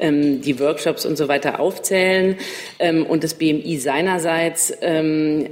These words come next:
natürlich, ähm, durch eine sehr schnelle und sozusagen quasi am schnellsten von allen Mitgliedstaaten Umsetzung, ähm, der Datenschutzgrundverordnung, also oder der Anpassung durch die, ähm, durch das Gesetz im letzten Sommer, ähm,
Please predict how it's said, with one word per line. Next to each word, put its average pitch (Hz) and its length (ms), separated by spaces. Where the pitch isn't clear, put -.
natürlich, 170 840
ähm, 151 600
durch 151 320
eine 147 300
sehr 147 280
schnelle 156 640
und 143 300
sozusagen 139 880
quasi 143 520
am - 240
schnellsten 156 460
von 147 160
allen 143 240
Mitgliedstaaten 143 880
Umsetzung, 139 840
ähm, 135 420
der 143 120
Datenschutzgrundverordnung, 147 1120
also 127 160
oder 127 240
der 123 320
Anpassung 143 420
durch 135 180
die, 131 320
ähm, 127 460
durch 143 140
das - 160
Gesetz 151 340
im 151 100
letzten 143 340
Sommer, 143 560
ähm, 139 500